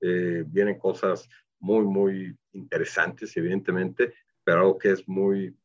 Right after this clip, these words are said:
importante es, y qué bueno que sea así, pues la verdad es de que el, el factor humano,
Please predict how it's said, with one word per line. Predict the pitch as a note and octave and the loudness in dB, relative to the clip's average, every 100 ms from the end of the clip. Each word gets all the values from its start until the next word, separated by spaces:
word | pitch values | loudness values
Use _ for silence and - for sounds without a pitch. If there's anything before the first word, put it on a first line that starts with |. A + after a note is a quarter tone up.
| _ | _
importante | F#2+ - E2+ - F2 - A2+ F#2 F#2+ | -16 -12 -10 -6 -6 -2 2 4 4
es, | - - _ _ | 2 -8 _ _
y | - | -8
qué | - | -2
bueno | E2+ F2+ F2 | 0 0 -4
que | - - | -6 -2
sea | G2 | 0
así, | F2+ G2 B2 C3+ - _ _ | 0 0 0 -2 -12 _ _
pues | A#2 | 0
la | G#2+ | 4
verdad | F#2+ F#2+ G2+ | 6 6 4
es | G2 | 4
de | F#2+ F#2 | 2 0
que | - | -4
el, | F2 E2+ - | -6 -6 -12
el | F#2 | -10
factor | - G2 - G2+ | -6 -4 2 2
humano, | F#2+ F2+ E2 D#2 - | 4 0 -2 -6 -10